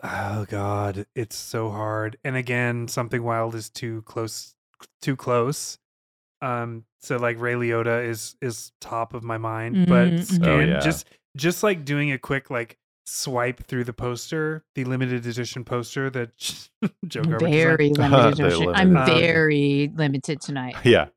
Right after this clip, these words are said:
Speaker 3: limited
Speaker 1: Juliette
Speaker 3: edition.
Speaker 1: Lewis
Speaker 3: <laughs>
Speaker 1: in Cape
Speaker 3: Yeah.
Speaker 1: Fear.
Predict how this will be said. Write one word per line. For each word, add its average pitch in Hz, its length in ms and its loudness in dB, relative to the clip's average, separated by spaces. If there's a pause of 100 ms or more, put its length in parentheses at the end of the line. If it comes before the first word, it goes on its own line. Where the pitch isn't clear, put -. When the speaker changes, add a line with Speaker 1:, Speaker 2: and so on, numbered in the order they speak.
(140)
Speaker 3:
limited 90 180 0
Speaker 1:
Juliette 165 440 4
Speaker 3:
edition. 156 100 0
Speaker 1:
Lewis - 840 0
Speaker 3:
<laughs> - 20 -
Speaker 1:
in 120 600 -6 (220)
Cape 123 160 -2
Speaker 3:
Yeah. - 60 -20
Speaker 1:
Fear. 110 400 -4